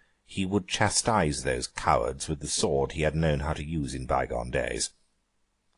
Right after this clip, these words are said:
He then mounted his horse, and rode away, cheered and surrounded by the common people, to whom he threw open his house that night,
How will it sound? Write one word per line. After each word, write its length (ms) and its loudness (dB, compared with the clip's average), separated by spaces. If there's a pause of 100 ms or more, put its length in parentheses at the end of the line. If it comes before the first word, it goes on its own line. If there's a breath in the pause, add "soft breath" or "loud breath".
(380)
He 80 -2
then 220 4
mounted 380 4
his 180 -4
horse, 380 2 (720)
and 120 -2
rode 180 4
away, 420 0
cheered 480 6
and 160 -2
surrounded 640 2
by 160 0
the 80 -6
common 320 0
people, 320 -4
to 120 -4
whom 240 0
he 120 -4
threw 380 2
open 260 0
his 180 -4
house 300 2
that 300 -6
night, 260 4